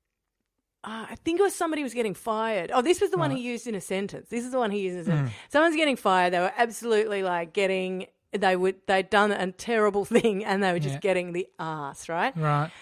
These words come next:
Speaker 1: And, uh, he's, and the person, the boss person said, "Right, here's your hat. Where's your hurry?"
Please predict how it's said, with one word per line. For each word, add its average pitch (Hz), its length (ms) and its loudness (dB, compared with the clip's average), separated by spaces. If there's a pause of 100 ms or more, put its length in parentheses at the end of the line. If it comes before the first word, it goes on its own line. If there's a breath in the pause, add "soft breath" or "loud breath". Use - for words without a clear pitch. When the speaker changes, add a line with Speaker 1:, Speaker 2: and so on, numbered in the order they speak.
(240 loud breath)
Speaker 1:
And, 208 600 0 (180)
uh, 208 180 -6
he's, 202 580 -8
and 202 200 -2
the 202 60 -2
person, 240 500 0
the 208 80 -6
boss 202 520 0 (320)
person 196 340 -2
said, 180 340 -4
"Right, 208 360 2
here's 254 320 -4
your 196 120 0
hat. 233 300 2
Where's 247 260 2
your 220 120 0
hurry?" 202 440 -2